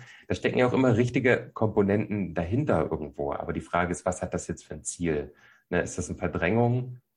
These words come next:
äh, oder ist das wirklich eine eigene Kompetenz zu sagen, „Okay, ich brauch das nicht, mich mit anderen zu vergleichen.“ Und hier geht es jetzt eher darum, dass es die ne-, der negative Aspekt ist. Genau, und dann gibt's noch den Vergleich, äh, von Supercopern. Das sind so absolute Idealbilder,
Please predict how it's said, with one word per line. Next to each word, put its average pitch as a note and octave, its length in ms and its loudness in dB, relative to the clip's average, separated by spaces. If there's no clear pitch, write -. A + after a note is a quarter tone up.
äh, F#2+ 80 0
oder F2+ 320 2
ist E2+ 180 -2
das F2 160 -6
wirklich F2+ 540 -4
eine E2+ 120 -6
eigene F2 260 0
Kompetenz F#2 640 -2
zu F2+ 100 -4
sagen, D2+ 380 -4
„Okay, - 220 -4
ich - 220 -10
brauch F2+ 300 2
das - 200 -4
nicht, D2+ 200 -8
mich D#2+ 120 -14
mit D#2+ 140 -10
anderen D2+ 260 -8
zu - 120 -16
vergleichen.“ - 600 -10
Und F2+ 140 -6
hier A2 120 4
geht G2+ 160 2
es F2 100 -4
jetzt F#2+ 160 -4
eher F#2 160 4
darum, E2+ 340 2
dass D#2 120 -4
es D#2 200 -10
die F2+ 80 -2
ne-, D#2+ 260 0
der E2 120 -2
negative D#2+ 580 -2
Aspekt - 480 -14
ist. - 200 -16
Genau, F#2 280 6
und E2+ 80 2
dann G2 120 4
gibt's - 180 2
noch G2+ 120 4
den G2+ 140 2
Vergleich, F#2+ 540 2
äh, F2 280 4
von F2 200 -4
Supercopern. A2+ 840 2
Das G2 180 -2
sind F#2 200 2
so F2+ 120 2
absolute G#2 680 0
Idealbilder, F2 1000 2